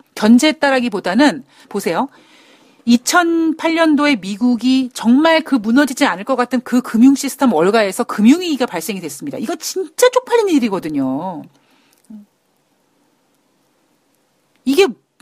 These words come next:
이게 엄청 쪽팔린 일이거든요, 진짜. 뭐, 진짜 뭐, 변호사가 사기당했다?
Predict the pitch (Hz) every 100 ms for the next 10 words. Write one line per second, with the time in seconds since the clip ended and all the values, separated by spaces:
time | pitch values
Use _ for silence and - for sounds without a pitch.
0 | _ _ _ _ - 254 226 233 320 392
1 | 415 - 427 392 262 196 185 196 220 -
2 | 151 139 143 160 135 - _ _ _ _
3 | - 277 - 240 254 220 175 156 - _
4 | _ _ _ - 226 311 381 381 349 339
5 | - 359 415 392 370 -